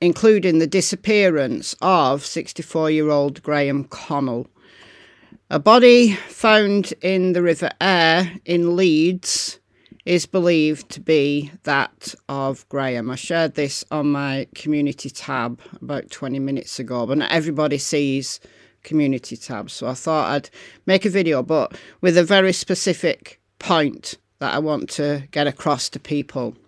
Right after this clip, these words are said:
So, West Yorkshire Police shared that the body, believed to be Graham, had been found by an underwater search team about noon today in the part of the River Aire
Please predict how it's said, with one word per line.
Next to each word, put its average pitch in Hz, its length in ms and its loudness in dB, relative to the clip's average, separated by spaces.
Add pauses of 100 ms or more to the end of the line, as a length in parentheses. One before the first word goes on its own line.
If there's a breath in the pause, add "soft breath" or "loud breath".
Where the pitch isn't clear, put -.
So, 185 260 4
West 240 320 4
Yorkshire 214 380 4
Police 147 640 -2
shared 139 600 -4
that 131 180 -2
the 135 80 -6
body, 175 420 2 (260 loud breath)
believed 208 360 4
to - 80 -6
be 180 80 2
Graham, 147 560 0
had 160 180 -6
been 156 160 0
found 143 720 -2 (320 loud breath)
by 151 420 2
an 156 160 0
underwater 156 1000 0
search - 520 0
team 131 520 -4 (380 soft breath)
about 143 500 -2
noon 165 640 0
today 139 640 -2 (360 loud breath)
in 160 200 2
the 294 60 0
part 214 360 2
of 175 140 -6
the 180 80 -2
River 208 280 2
Aire 139 460 0